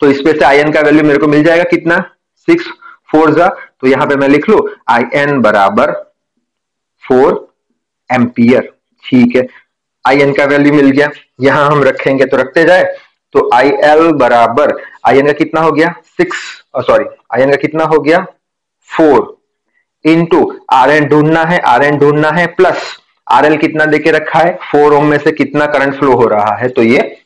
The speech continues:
फ़ोर लिख लिया। ठीक है, अच्छा, अब हम step two में क्या करते थे, अगर आपको याद हो तो step two में, step two में हम find करते थे, अब एक ही बचा है आरएन, तो उसके लिए लिखते थे find Rn। अब आरएन कैसे find करते थे, अगर आपको याद हो तो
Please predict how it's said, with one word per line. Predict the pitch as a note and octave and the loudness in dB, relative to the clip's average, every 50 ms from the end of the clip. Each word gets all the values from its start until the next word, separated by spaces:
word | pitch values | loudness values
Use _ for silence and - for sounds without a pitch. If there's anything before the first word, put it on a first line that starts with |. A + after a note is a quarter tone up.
| _ _ _ | _ _ _
फ़ोर | - - D3 A#2+ A2+ G#2+ | -4 0 2 2 2 2
लिख | G#2 F#2 - - | 0 -6 -8 -10
लिया। | G#2 F#2+ F#2+ F#2+ - _ _ _ _ | -8 -8 -8 -8 -10 _ _ _ _
ठीक | - - - - - | -12 -12 -10 -10 -14
है, | - _ _ _ - - - - - - | -16 _ _ _ -20 -20 -16 -10 -4 -4
अच्छा, | A#2 - - - G2+ F#2 - - - - - - | -4 -4 -2 -6 -6 -6 -6 -10 -16 -10 -2 0
अब | D3 D3+ D3 | 0 2 2
हम | D#3+ E3 D#3+ | 0 -2 -2
step | D#3+ - - D#3+ D#3+ D#3+ D#3+ | -2 -2 -2 -2 -2 0 0
two | - E3 | 0 2
में | E3 E3+ E3 | 2 2 0
क्या | F3 E3 | 0 0
करते | D#3+ D#3+ D#3 D3+ D#3+ D#3 | 0 0 -2 -2 -2 -2
थे, | D#3 F3 | -2 0
अगर | D3+ C#3+ D3+ D3 | 0 0 0 0
आपको | C#3 C#3 - D3+ | 0 0 0 0
याद | D3 C#3+ C#3 C#3 | 2 2 2 2
हो | C#3+ D3 C#3 | 2 0 2
तो | C#3 C#3+ C3+ | 0 -2 -4
step | - - C#3 C3+ C3 C3+ - | -2 -2 -2 -2 -2 -2 -2
two | D3 C3+ | -2 0
में, | C#3 C#3 C#3 C#3 - _ _ _ _ | 0 -2 -4 -8 -16 _ _ _ _
step | _ E3 D3+ D3+ D3+ - | _ -2 0 0 0 0
two | - D3+ | 0 0
में | D3 D#3 D3 | 0 0 -2
हम | C3+ D#3+ D3 | -2 -4 -4
find | C#3+ - C#3+ C#3 C#3+ D3 | -2 -2 0 0 0 0
करते | - C#3 B2+ C3 C#3+ C3+ | -2 -2 0 2 0 2
थे, | C3+ D3+ | 2 2
अब | C#3+ C#3 C#3 | 2 2 2
एक | C#3 C#3 C3+ - F3+ | 2 0 0 0 0
ही | E3+ | 0
बचा | D3 C#3+ C#3+ - D#3+ D3+ | 2 0 2 2 0 2
है | D#3 E3+ - A2+ | 2 0 0 0
आरएन, | A#2 B2+ B2+ C3+ D3+ | 0 2 2 2 0
तो | C#3+ C#3+ - _ - - - - _ _ C#3 | -2 -8 -12 _ -20 -20 -20 -20 _ _ -2
उसके | B2+ B2+ B2+ D3+ | -2 0 0 0
लिए | C#3 C#3 D3 C#3+ | 0 2 2 2
लिखते | C#3 C#3 C#3 - - D3+ D3+ | 2 0 0 0 -2 -2 0
थे | D3+ D3+ D3+ D3+ - _ _ - - | 0 -2 -2 -2 -8 _ _ -10 -4
find | - C3 B2+ C#3 C#3 C#3+ C#3+ D3 C#3+ D3 D3 D3 - _ _ _ _ _ _ _ _ _ _ _ | -2 0 0 0 0 0 0 0 -2 -2 -4 -4 -12 _ _ _ _ _ _ _ _ _ _ _
Rn। | A2+ A#2+ C3 B2+ - - C3 C3 C3+ C#3 C#3 C#3 - - - _ _ _ _ _ _ _ _ | 0 2 2 0 0 -2 -2 -4 -4 -4 -8 -12 -18 -20 -20 _ _ _ _ _ _ _ _
अब | D3+ D3 C#3 C3+ | -2 -2 0 0
आरएन | C3+ C3+ C#3+ D#3 D#3+ D#3 | 0 2 2 0 0 0
कैसे | D#3+ D#3+ D#3+ F3 | 0 0 0 0
find | - - D#3+ D#3+ D#3 D3 | 0 0 -2 -2 -2 -2
करते | D3+ C#3 C#3+ D3 | -2 -2 -2 -4
थे, | D3+ - | -2 -2
अगर | C#3+ C3+ C#3+ C#3+ | -2 0 0 0
आपको | D3 C#3 - - D#3 C#3+ | 0 0 0 0 2 2
याद | C3+ C3+ C#3 C#3 B2+ | 4 2 2 0 0
हो | A#2+ C#3 C3 C3 | 0 2 2 2
तो | C3+ C#3+ C3+ C#3 | 2 0 0 0